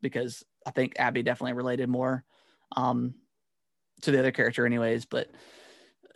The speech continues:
just 'cause they had that moment, those moments together.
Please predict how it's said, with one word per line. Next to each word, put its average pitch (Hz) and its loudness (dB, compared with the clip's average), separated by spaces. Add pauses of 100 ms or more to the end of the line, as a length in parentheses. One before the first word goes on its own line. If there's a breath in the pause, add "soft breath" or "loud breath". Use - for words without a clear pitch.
(120)
just 147 2
'cause 123 2
they 117 0
had 117 2
that 107 0
moment, 110 -2
those 113 0
moments 113 -2
together. 113 -2